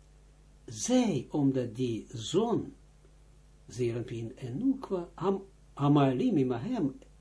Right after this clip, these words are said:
en, nee, en dat is omdat zij, omdat, ehm, die letters Eile, eh, opstegen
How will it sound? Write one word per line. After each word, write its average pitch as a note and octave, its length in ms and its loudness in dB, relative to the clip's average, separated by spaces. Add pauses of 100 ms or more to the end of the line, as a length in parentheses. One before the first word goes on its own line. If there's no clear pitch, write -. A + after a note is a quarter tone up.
(600)
en, D#3+ 220 0
nee, F3+ 160 6
en C3+ 100 2
dat C4+ 180 2
is G3 180 4
omdat C#3 480 2
zij, B3+ 400 0
omdat, C#3 460 2 (640)
ehm, B2 840 0 (380)
die A#2+ 500 0
letters C#3 720 2 (240)
Eile, E3+ 720 4 (2000)
eh, D#3 840 6 (2000)
opstegen A3 1120 2